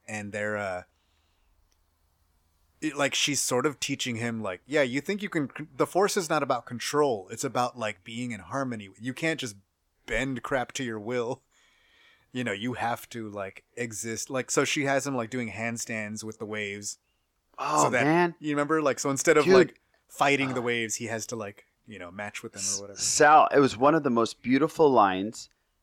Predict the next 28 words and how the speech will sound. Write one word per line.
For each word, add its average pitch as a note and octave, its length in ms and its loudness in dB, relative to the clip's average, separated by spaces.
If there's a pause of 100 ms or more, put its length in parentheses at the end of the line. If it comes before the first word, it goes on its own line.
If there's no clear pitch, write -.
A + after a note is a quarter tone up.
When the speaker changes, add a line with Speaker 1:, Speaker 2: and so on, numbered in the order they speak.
(120)
Speaker 2:
that G#2 140 4
I've, G2+ 200 4
I A2+ 120 6
don't, B2+ 180 4
I A#2+ 60 2
can't C3 240 0
remember A#2+ 320 4
it A#2+ 60 2
exactly, G2+ 520 0
but F#2+ 140 -4
it G#2 40 0
was G2 140 -6
something D3+ 400 0
to C#3 80 -2
do G#2+ 300 -2
with G2 240 -6
the F2+ 160 0
ocean, C#3+ 500 0 (540)
comparing C#3 500 2
the A#2 100 4
Force - 640 4
with G2+ 140 -6
the G2 180 0
ocean. G2+ 380 0 (500)
You G#2 120 -6
can't - 360 2
control B2 720 2
it, - 280 -12